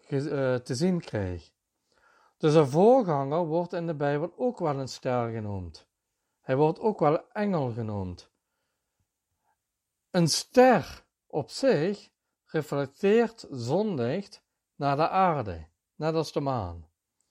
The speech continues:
Zo reflecteert een voorganger het licht van Jezus Christus en zijn evangelie,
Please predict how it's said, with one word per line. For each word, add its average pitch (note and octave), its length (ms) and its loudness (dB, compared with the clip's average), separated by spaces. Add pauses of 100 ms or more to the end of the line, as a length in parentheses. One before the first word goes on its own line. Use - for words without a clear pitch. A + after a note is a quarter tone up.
(500)
Zo A3+ 280 4
reflecteert G3+ 760 2
een C#3 180 -4
voorganger F3 560 2
het C3 160 -4
licht F3+ 240 -4
van D3 200 -4
Jezus E3 460 -4
Christus G3 560 -2
en D3 220 -4
zijn C#3 200 -6
evangelie, D3+ 920 -2